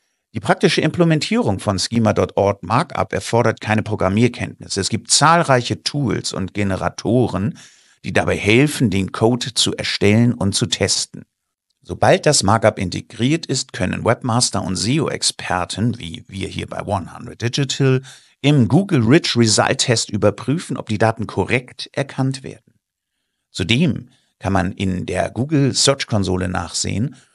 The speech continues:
ob es Probleme oder Verbesserungsvorschläge gibt. Du willst eine bessere seo-Performance, dann denk in Themenclustern.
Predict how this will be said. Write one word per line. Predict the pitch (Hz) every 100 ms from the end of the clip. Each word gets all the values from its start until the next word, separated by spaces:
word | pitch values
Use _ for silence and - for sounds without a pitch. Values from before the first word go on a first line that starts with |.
| _
ob | -
es | 170
Probleme | - 101 92 98 98 104 120 165 -
oder | - 120 170 185
Verbesserungsvorschläge | 170 165 165 - 90 101 - - - - -
gibt. | - _ _ _ _ _ _ _ _ _ _ _ _ _ _ _ _ _ _ _ _
Du | 98
willst | 113 131
eine | 131
bessere | 143 139 117
seo-Performance, | 98 113 202 214 175 165 160 156 151
dann | - 127
denk | 139 165 -
in | 143
Themenclustern. | - 170 165 - - 104 - - -